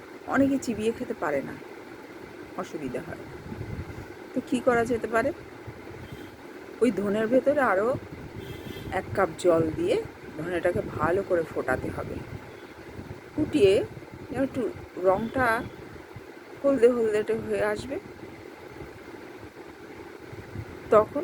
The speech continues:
মানে হাফ কাপ হয়ে আসবে মতো, তখন এই কালারটা ওরকম হবে।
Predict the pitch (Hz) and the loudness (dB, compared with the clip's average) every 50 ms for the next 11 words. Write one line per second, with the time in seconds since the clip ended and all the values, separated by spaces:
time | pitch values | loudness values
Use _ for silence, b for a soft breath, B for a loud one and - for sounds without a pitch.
0 | 381 349 302 269 262 262 - 262 247 - - - 330 294 - - - - 226 196 | 0 0 2 2 2 2 2 2 0 0 0 -2 -2 -2 -2 -4 -4 2 6 8
1 | 185 170 151 147 147 - 160 143 151 156 160 - - 359 - - - - 202 - | 8 8 8 6 4 0 -2 -2 -2 -2 -2 -4 -6 -6 -8 -8 -6 -6 -6 -4
2 | - 214 202 180 185 190 - - 175 160 160 165 160 - - 180 147 151 - - | -4 -4 -4 -4 -6 -6 0 2 2 4 4 2 -2 0 2 2 2 2 2 -2
3 | 160 165 151 139 - - | -4 -4 -2 -2 -2 -2